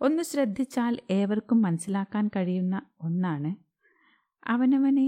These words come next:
നിരന്തരം കറക്റ്റ് ചെയ്തുകൊണ്ടിരുന്നാൽ നമുക്കുണ്ടാവുന്ന ബുദ്ധിമുട്ടുകൾ, പ്രശ്നങ്ങൾ. ഉത്കണ്ഠയും മടുപ്പുമായിരിക്കും മിക്കപ്പോഴും ഫലം.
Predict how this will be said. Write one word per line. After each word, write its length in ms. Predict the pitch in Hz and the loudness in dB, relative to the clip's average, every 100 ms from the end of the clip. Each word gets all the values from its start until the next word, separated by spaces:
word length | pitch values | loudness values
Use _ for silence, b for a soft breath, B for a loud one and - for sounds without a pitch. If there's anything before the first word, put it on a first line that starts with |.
| 269 | 2
നിരന്തരം 760 | 190 190 202 220 226 254 262 247 | -2 0 0 0 0 0 0 -2
കറക്റ്റ് 480 | - 202 190 _ 233 | -2 -4 -4 _ -10
ചെയ്തുകൊണ്ടിരുന്നാൽ 920 | - 208 185 196 190 180 147 147 135 - _ _ _ _ _ _ _ _ _ _ _ _ - | -4 -4 -4 -4 -4 -6 -8 -10 -10 -16 _ _ _ _ _ _ _ _ _ _ _ _ -2
നമുക്കുണ്ടാവുന്ന 800 | 220 233 233 185 165 156 170 196 277 - | 0 0 0 0 0 -2 -4 -6 -10 -4
ബുദ്ധിമുട്ടുകൾ, 680 | 196 175 185 175 160 147 - _ _ _ _ _ - | -4 -2 -4 -4 -8 -10 -14 _ _ _ _ _ -8
പ്രശ്നങ്ങൾ. 540 | 202 196 175 151 147 160 _ _ _ _ _ _ _ _ _ _ _ - | -6 -4 -4 -6 -6 -12 _ _ _ _ _ _ _ _ _ _ _ -2
ഉത്കണ്ഠയും 680 | 233 233 - 269 262 277 262 | -2 0 2 4 4 4 4
മടുപ്പുമായിരിക്കും 880 | 190 170 - 220 196 165 160 - 175 - | 4 2 0 0 0 -4 -8 -8 -8 -6
മിക്കപ്പോഴും 640 | 180 170 170 170 165 175 180 | -8 -6 -10 -8 -10 -8 -10
ഫലം. 300 | - 143 | -10 -14